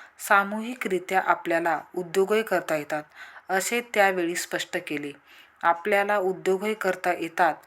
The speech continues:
असे सांगितल्यावर कोणते उद्योग करणार हा प्रश्न त्यांच्याकडून आला. उद्योगाचा आम्हालाही अनुभव नाही व त्यासाठी आमच्याकडे पैसेही नाहीत, त्यामुळे तुम्ही घरात जे वेगवेगळे पदार्थ बनवतात तेच पदार्थ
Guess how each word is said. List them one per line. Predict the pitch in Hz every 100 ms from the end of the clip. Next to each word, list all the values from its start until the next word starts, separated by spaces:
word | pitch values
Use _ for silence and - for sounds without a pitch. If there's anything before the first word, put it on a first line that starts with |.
| - - -
असे | 233 226
सांगितल्यावर | 220 196 165 - 160 156 147 - - _
कोणते | 226 214 254
उद्योग | 202 180 175
करणार | 170 156 156 156 - - - _
हा | - 214
प्रश्न | 220 190 175 185
त्यांच्याकडून | 180 160 160 156 160 160
आला. | 151 147 151 - - - -
उद्योगाचा | 202 185 233 226 226 233 -
आम्हालाही | 185 185 185 196 196
अनुभव | 175 175 165 175
नाही | 160 151 151 - - 170
व | 185
त्यासाठी | 185 208 208 185 160 175
आमच्याकडे | 165 160 170 165 170
पैसेही | 180 170 156 180 170
नाहीत, | 160 151 - - - _ 202
त्यामुळे | 202 220 190 160 147 - - _ -
तुम्ही | 202 202 220 202
घरात | 180 180 175
जे | 208 214
वेगवेगळे | 185 180 170 165 165
पदार्थ | 165 160 170 165
बनवतात | 160 156 156 156 165 147 - - - -
तेच | 226 226 -
पदार्थ | 185 175 170 -